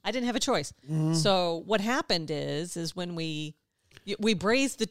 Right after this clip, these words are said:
Speaker 1: the turkey legs in the apple juice.
Speaker 2: Which I hate, by the way, turkey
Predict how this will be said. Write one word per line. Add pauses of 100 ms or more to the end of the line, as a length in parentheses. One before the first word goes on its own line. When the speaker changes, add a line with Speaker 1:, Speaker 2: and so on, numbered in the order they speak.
Speaker 1:
the
turkey (500)
legs
in
the
apple
juice.
Speaker 2:
Which
I
hate,
by
the
way,
turkey